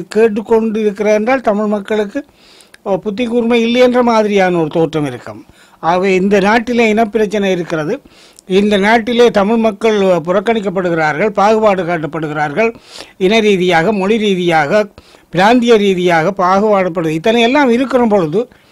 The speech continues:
ஒரு நாட்டினுடைய ஜனாதிபதியாக அவர் தேர்தல் காலத்தில் என்னவும் பேசியிருக்கலாம், ஆனால் தேர்தல் முடிந்த பொழுது அவர் இந்த நாட்டுக்கு எல்லாருக்கும் ஜனாதிபதி என்று சொல்லிக்கொள்ளக்கூடிய அல்லது சொன்ன ஒரு ஜனாதிபதி தமிழ் மக்களுக்கு அவ்வாறான பிரச்சனை இல்லை என்று சொல்லவும்,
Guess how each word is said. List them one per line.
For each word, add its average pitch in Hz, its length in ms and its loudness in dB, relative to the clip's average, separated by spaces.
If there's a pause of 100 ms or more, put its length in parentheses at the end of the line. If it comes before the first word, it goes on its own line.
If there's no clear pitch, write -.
(460)
ஒரு 196 280 -2
நாட்டினுடைய 254 720 0
ஜனாதிபதியாக 185 800 -2
அவர் 175 180 -4
தேர்தல் 196 480 -2
காலத்தில் 208 480 0
என்னவும் 196 320 -4
பேசியிருக்கலாம், 175 680 -2 (560)
ஆனால் 208 400 0
தேர்தல் 269 460 2
முடிந்த 294 480 0
பொழுது 247 320 2
அவர் 233 160 4
இந்த 214 200 0
நாட்டுக்கு 220 480 -4
எல்லாருக்கும் 233 560 2
ஜனாதிபதி 214 540 -2
என்று 214 200 -6
சொல்லிக்கொள்ளக்கூடிய 233 1000 0 (220)
அல்லது 247 260 -2
சொன்ன 285 400 0
ஒரு 233 180 2
ஜனாதிபதி 170 600 -2 (500)
தமிழ் 226 260 2
மக்களுக்கு 233 480 0
அவ்வாறான 208 480 2
பிரச்சனை 190 540 -4
இல்லை 202 220 0
என்று 185 240 -2
சொல்லவும், 143 520 -8